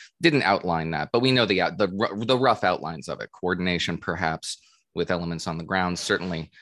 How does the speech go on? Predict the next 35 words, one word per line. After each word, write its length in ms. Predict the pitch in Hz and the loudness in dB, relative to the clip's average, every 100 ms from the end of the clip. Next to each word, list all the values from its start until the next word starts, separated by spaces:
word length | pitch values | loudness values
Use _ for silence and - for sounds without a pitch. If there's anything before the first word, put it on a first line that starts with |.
| - - | -12 -2
uh, 160 | 87 | -2
coordination 680 | 82 - 98 95 87 - 87 | 0 2 2 2 0 0 -2
with 140 | 82 82 | -4 -4
administration 500 | 90 92 95 82 87 | -2 0 0 0 0
officials 400 | 87 82 85 85 | -2 -2 -4 -4
and 80 | |
members 240 | 82 82 82 | -4 -4 -6
of 80 | - | -4
Congress 600 | 135 120 113 110 101 - - - | 0 2 2 2 0 -6 -14 -12
at 80 | - | -10
the 80 | 71 | -8
state 380 | - - 117 - | -4 2 2 4
level, 340 | 107 101 98 | 2 2 2
at 120 | 76 | 0
the 80 | - | -4
electorate 520 | 53 85 120 113 107 | -2 -2 0 2 2
level, 460 | 90 98 101 90 - - _ - | 2 0 2 0 -2 -16 _ -8
the 100 | 87 | -8
fl-, 300 | - 107 - | -6 -6 -6
floating 400 | - 110 101 98 | -2 2 4 4
these 160 | 85 82 | 0 -4
fields, 600 | - 101 95 90 - - - | 0 2 4 2 -4 -6 -2
uh, 180 | 87 80 | 0 0
the 140 | 73 | -4
field 340 | - 107 101 | -6 2 2
of 100 | 92 | 2
fake 280 | - 98 82 | 0 0 0
electors, 680 | 82 101 - 104 101 98 - _ _ _ _ - | 0 0 2 2 2 0 -8 _ _ _ _ -2
um, 500 | 92 87 85 80 - _ _ _ _ _ - - | 2 2 0 -4 -10 _ _ _ _ _ -16 -4
uh, 220 | 95 90 85 | 2 2 2
changing 680 | - 123 120 107 117 107 - | 2 2 4 4 4 2 0
electoral 560 | 92 104 - 123 110 92 | 0 0 0 2 4 2
votes, 640 | 90 117 117 - - - _ - _ | 4 4 4 -2 -4 -6 _ -20 _
falsely 800 | - - 117 117 - 113 117 107 | -6 4 4 4 0 0 0 0
sending, 600 | - 110 107 101 98 98 | -2 -2 0 0 -2 -4